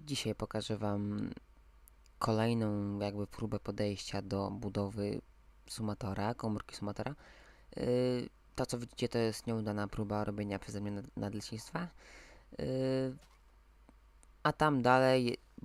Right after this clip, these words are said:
buduje się jak na razie największy projekt od Redstone Masters. On już w tym momencie ma, y, czterysta na trzysta kratek, tak więc, no, trochę tego jest.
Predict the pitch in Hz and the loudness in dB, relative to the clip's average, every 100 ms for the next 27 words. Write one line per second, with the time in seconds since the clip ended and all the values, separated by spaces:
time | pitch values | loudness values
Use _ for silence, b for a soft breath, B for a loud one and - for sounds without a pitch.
0 | - 117 120 123 120 117 - 120 117 113 | -6 -4 0 2 4 4 2 2 2 0
1 | 110 117 110 113 117 113 113 107 113 - | 0 0 0 0 0 2 0 -2 -4 0
2 | 101 104 - 104 104 98 - 113 120 117 | 2 2 -2 -6 -6 -8 -4 0 0 -2
3 | 117 - 117 110 107 110 - - 120 113 | -6 -4 0 0 -2 -6 -10 -2 0 2
4 | 113 110 107 - 107 104 101 104 b b | 2 2 0 -2 -2 0 -2 -4 b b
5 | b b - - 127 - - - 120 117 | b b -16 -6 -6 -4 -6 0 4 2
6 | - 113 110 110 107 - 117 - 104 117 | 2 0 2 0 -2 -4 -6 -6 -2 -2
7 | - 147 - - 110 107 107 - - 110 | 0 -2 -2 -4 -2 -2 -4 -6 -6 -4
8 | - 107 117 113 110 110 135 - - | -4 -6 -4 -2 0 0 0 -2 -14